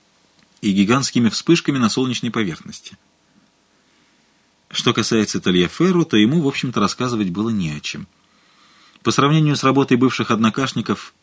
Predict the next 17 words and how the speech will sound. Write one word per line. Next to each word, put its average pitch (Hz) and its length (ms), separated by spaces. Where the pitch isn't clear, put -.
деятельность 104 640
лунной 101 320
обсерватории 101 640
была 107 220
лишена 135 360
романтического 117 640
ореола. 73 400
Последние 175 480
данные 160 420
о 131 100
составлении 135 580
метеорологических 110 840
сводок 107 400
на 98 120
основе 107 280
непосредственных 95 720
наблюдений 90 600